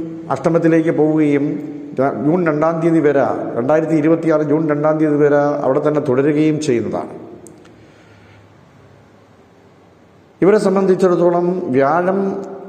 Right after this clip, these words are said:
അഷ്ടമത്തിലാണ്. അപ്പോൾ സർവേശ്വരകാരകനായ വ്യാഴം ധനാധിപതി അഷ്ടമത്തിൽ നിൽക്കുന്നു എന്ന് പറയുമ്പോഴത്തേക്ക് സ്വാഭാവികമായിട്ട് നല്ല സ്ഥാനമല്ല. അപ്പോൾ അഷ്ടമത്തിൽ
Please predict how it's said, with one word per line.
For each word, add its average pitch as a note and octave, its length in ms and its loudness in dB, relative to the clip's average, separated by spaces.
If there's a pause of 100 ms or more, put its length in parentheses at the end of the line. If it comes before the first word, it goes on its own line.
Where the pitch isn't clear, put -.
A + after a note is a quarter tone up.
(160)
അഷ്ടമത്തിലാണ്. D3 600 -2 (260)
അപ്പോൾ C#3 220 0
സർവേശ്വരകാരകനായ D#3 960 0 (120)
വ്യാഴം D3 320 0 (340)
ധനാധിപതി D3+ 560 0 (1120)
അഷ്ടമത്തിൽ F3+ 500 -2
നിൽക്കുന്നു E3 340 0 (100)
എന്ന് D#3 180 0
പറയുമ്പോഴത്തേക്ക് D3+ 560 0
സ്വാഭാവികമായിട്ട് D#3 840 0
നല്ല C#3 220 0
സ്ഥാനമല്ല. C3 500 0 (1400)
അപ്പോൾ C#3+ 140 2
അഷ്ടമത്തിൽ F3 380 0